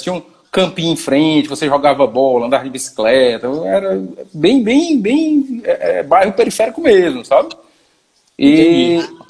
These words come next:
Speaker 1: e aí é, é legal isso que tu fala, porque eu acho que muita gente se identifica, cara. E, e
Speaker 2: Macho,
Speaker 1: isso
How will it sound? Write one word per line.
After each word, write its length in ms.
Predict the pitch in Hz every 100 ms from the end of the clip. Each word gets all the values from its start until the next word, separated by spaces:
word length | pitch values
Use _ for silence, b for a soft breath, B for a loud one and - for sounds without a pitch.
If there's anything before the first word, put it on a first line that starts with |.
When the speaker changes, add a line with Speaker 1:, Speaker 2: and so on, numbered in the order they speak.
| -
Speaker 1:
e 120 | 147 185
aí 200 | 190 220
é, 180 | 226
é 60 | 208
legal 360 | 220 185 233 208
isso 160 | 185
que 100 | -
tu 140 | - 165
fala, 240 | 160 185
porque 120 | 190
eu 60 | 196
acho 140 | 180
que 80 | -
muita 280 | 180 233 226
gente 200 | 196 196
se 100 | 214
identifica, 520 | 214 247 - 277 -
cara. 300 | - 120 117
E, 120 | 143 -
e 160 | - 180
Speaker 2:
Macho, 260 | 254 277
Speaker 1:
isso 60 | 180